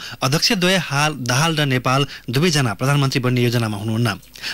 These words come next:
प्रतिनिधि सभा विघटन विरुद्धमा रहेका दलहरू बीचबाट संयुक्त सरकार गठनको पहल भइरहेको छ। प्रधानमन्त्री केपी ओलीलाई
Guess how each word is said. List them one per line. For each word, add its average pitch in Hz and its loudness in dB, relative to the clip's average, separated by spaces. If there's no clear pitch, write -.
प्रतिनिधि 127 2
सभा 123 2
विघटन 113 2
विरुद्धमा 117 2
रहेका 120 0
दलहरू 110 0
बीचबाट 104 -2
संयुक्त 160 0
सरकार 151 0
गठनको 127 -2
पहल 123 0
भइरहेको 104 -4
छ। - 2
प्रधानमन्त्री 214 2
केपी 190 0
ओलीलाई 147 2